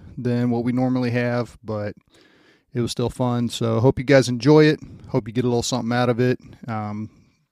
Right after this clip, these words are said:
they're, uh, running a good company, so check 'em out. Um, I'll post the links and everything. So like and subscribe and all that good stuff. And, uh, here it is, episode eighty-five with Raining Steel Waterfowl,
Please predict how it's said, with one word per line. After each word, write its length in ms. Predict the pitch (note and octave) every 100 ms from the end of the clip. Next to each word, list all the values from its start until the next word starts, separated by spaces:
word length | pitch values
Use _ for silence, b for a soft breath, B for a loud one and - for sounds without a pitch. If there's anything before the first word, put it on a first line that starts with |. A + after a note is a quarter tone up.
| -
they're, 400 | G#2+ A2+ A2 A2+
uh, 280 | A2 G#2+ G#2 B B B B
running 340 | B2 B2+ B2 A#2+
a 80 | A2
good 180 | A#2+
company, 420 | - A#2+ - G2+ - -
so 320 | - G#2 G#2+
check 260 | - C3+ -
'em 120 | A#2+
out. 240 | B2+ B2+ - F3 C3
Um, 360 | G2+ F#2+ F#2+ - _ _ _
I'll 120 | A2+
post 260 | A2+ B2 -
the 100 | A2+
links 460 | G#2 G2 - - - _
and 100 | G#2+
everything. 400 | G#2+ G2+ G#2+ G#2+
So 240 | - A2 A2
like 300 | A#2+ B2+ B2
and 80 |
subscribe 540 | - G#2+ - C3 C3+ A#2+
and 80 | B2
all 100 | C3+
that 140 | C3+
good 180 | B2+ C3
stuff. 320 | - D#3 E3 b b b b b b b -
And, 280 | A#2+ B2 B2
uh, 200 | A#2+ A#2+ - _ _ _ _ _ _ _ _
here 120 | C3
it 60 | E3
is, 180 | F#3 C#3
episode 380 | A#2 - C3+ -
eighty-five 580 | C#3+ D#3 - D3 D#3+ D#3+
with 240 | C3 -
Raining 300 | B2 C3+ C#3
Steel 360 | C3+ - C#3 C3
Waterfowl, 720 | B2+ D3 D#3 - D3+ D#3 D#3